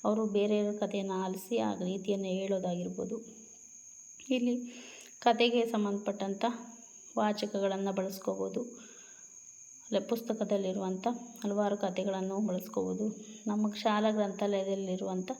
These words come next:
ಸರಳವಾದ ಕಥೆ ಪುಸ್ತಕಗಳನ್ನು ನೀಡೋದ್ರ ಮೂಲಕ ಈ ಕಲಿಕಾ ಫಲವನ್ನು ಸಾಧಿಸ್ಬೋದಾಗಿದೆ. ಇನ್ನು ಆರನೇ ಕಲಿಕಾ ಫಲ, ಕೊಟ್ಟಿರುವ ಪದ ಅಕ್ಷರಗಳಿಂದ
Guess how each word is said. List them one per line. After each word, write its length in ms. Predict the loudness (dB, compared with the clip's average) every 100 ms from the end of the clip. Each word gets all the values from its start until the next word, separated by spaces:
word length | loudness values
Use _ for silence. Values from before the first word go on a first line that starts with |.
| -10 -18 -20 -20 -12 2
ಸರಳವಾದ 420 | 4 4 2 2
ಕಥೆ 280 | 0 0 -2
ಪುಸ್ತಕಗಳನ್ನು 720 | -4 -4 -4 0 0 0 2
ನೀಡೋದ್ರ 360 | 2 0 0 0
ಮೂಲಕ 300 | -2 -2 -4
ಈ 120 | -4
ಕಲಿಕಾ 360 | -2 -4 -2
ಫಲವನ್ನು 400 | -4 -2 0 0 -2 -6 -14 -8
ಸಾಧಿಸ್ಬೋದಾಗಿದೆ. 880 | -2 -2 -2 -4 -2 0 -2 -4 -8 -16 -20 -20 -20 -20 -20 -20 -20 -20 -20 -20 -20 -20 -20 -20 -20 -18 -18 -20 -20 -20 -8 4
ಇನ್ನು 360 | 6 6 4
ಆರನೇ 380 | 4 4 4 4
ಕಲಿಕಾ 420 | 2 0 0 -2
ಫಲ, 200 | 0 0 -2 -4 -10 -16 -8
ಕೊಟ್ಟಿರುವ 560 | 4 4 4 4 4 6 4
ಪದ 280 | 2 2 2 2
ಅಕ್ಷರಗಳಿಂದ 760 | 0 -2 2 2 2 2 4